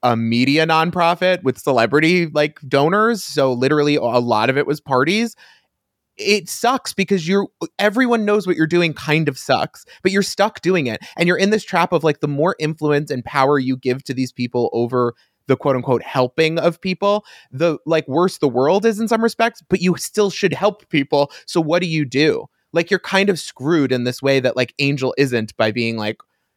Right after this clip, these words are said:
"I'm gonna, you know, charge people," as awful as that is too. Like, it, I mean, the deal with the devil sounds really attractive when you live in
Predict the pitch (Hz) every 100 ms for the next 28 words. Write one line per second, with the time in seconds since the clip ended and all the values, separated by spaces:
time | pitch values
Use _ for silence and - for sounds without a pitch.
0 | _ - 123 127 120 - - 127 101 -
1 | 135 120 - 104 104 107 131 131 131 127
2 | 120 120 117 113 110 - 156 110 120 113
3 | - - - 160 170 185 180 170 _ _
4 | _ - 175 160 170 208 220 226 226 160
5 | 143 156 160 151 135 127 135 135 135 120
6 | 135 123 120 110 113 117